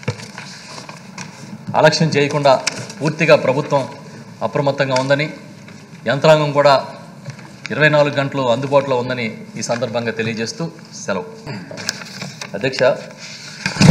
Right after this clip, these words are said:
ఇప్పుడే గౌరవ శాసనసభ్యులు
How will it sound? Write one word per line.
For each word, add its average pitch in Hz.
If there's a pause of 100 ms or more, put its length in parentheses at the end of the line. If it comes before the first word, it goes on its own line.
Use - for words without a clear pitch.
(1400)
ఇప్పుడే 139 (140)
గౌరవ 123
శాసనసభ్యులు 123